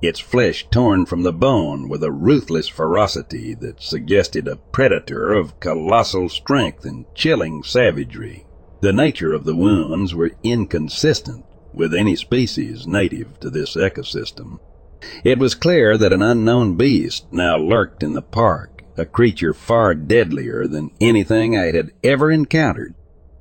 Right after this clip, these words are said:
My quest to unravel this mystery commenced on a frigid, fog-shrouded morning.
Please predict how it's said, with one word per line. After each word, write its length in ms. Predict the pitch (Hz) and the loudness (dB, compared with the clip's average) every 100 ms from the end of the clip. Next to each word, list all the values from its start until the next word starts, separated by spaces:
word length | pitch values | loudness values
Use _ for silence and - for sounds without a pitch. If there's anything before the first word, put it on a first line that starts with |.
| - - - - - | -20 -20 -20 -8 0
My 160 | 117 | 0
quest 360 | 110 175 180 - | 2 4 4 4
to 120 | 113 | 4
unravel 480 | 113 104 107 90 76 | 4 6 4 4 2
this 240 | 78 73 82 | -2 -4 -2
mystery 460 | 90 - 71 73 | -2 -4 -6 -6
commenced 520 | - 90 101 98 - | -4 0 2 0 0
on 140 | 95 90 | -2 0
a 80 | - | -4
frigid, 640 | - 117 107 107 104 85 | 0 2 4 2 0 -4
fog-shrouded 1080 | - 110 107 104 90 - 107 104 98 95 85 | -2 2 4 2 -2 -2 2 4 2 0 0
morning. 600 | 92 - - - - | 0 2 0 -8 -14